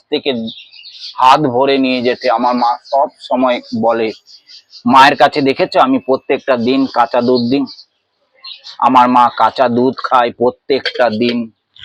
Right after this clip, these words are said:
তা প্রত্যেকটা দিন কাঁচা দুধ দিতে হয় মাকে, আর মাকে ভক্তি করে ডাকতে হয়, তবেই তো মা সাড়া দেয়। মায়ের কাছে ছেলে খেলা, যে মায়ের কাছে বসে আমি নাটক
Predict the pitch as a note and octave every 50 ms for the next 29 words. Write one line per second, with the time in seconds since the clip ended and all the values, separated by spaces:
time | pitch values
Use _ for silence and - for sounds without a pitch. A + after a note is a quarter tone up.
0 | - - _ - - - - B2 - - - C3+ C3+ B2+ - - C#3 B2+ - -
1 | - B2 A#2 A2 A2 A#2+ B2+ C3 C3 B2+ - A#2+ A2+ - - B2+ A2+ A2 A#2 B2
2 | A#2+ A2+ A2+ A#2+ G#2+ - B2+ G#2+ A#2 A#2+ A#2 A#2 A#2 A#2 A2+ A2+ - _ A#2+ A2+
3 | G#2+ - - _ _ _ - - - _ _ _ _ _ _ _ - A2 G#2+ A2
4 | A2 A2+ A#2 A#2+ A#2+ - - B2 B2 A2+ G#2 A2+ A#2 - _ _ - D#3 D3+ C3+
5 | - B2+ B2 B2+ A#2 G#2+ A2 A2+ A#2+ - _ - C3+ A2+ - B2 A2+ A2 - -
6 | - - _ _ _ _ _ - - - - - _ - A2 G#2+ A2 B2+ C#3+ C#3
7 | C#3 D#3 C#3+ C#3 C3+ C3+ C3+ C3 - - - A#2 A#2+ B2+ B2+ C3+ C#3+ C#3 B2+ A2
8 | G2+ - - - A2+ G#2+ A2 A2+ A2+ A#2+ A#2 - - C3+ B2 - C#3 C3 A2+ -
9 | - - A2+ A#2+ A#2 - C#3 D3+ E3+ F#3 F3+ D3+ - - _ _ _ _ _ _
10 | _ _ _ _ _ _ _ _ _ - A2+ B2 B2+ A#2+ A#2 A#2 A#2 A#2 B2 A#2+
11 | - B2+ - - - C3+ C3 B2 G#2+ A2 A#2+ B2+ - - - D3 C#3+ C3 B2 -
12 | - - - - - - _ _ _ _ _ _ _ - - - - - - -
13 | A#2+ B2+ C3 C3 B2 B2 A#2+ A#2 A2+ - - C#3+ C3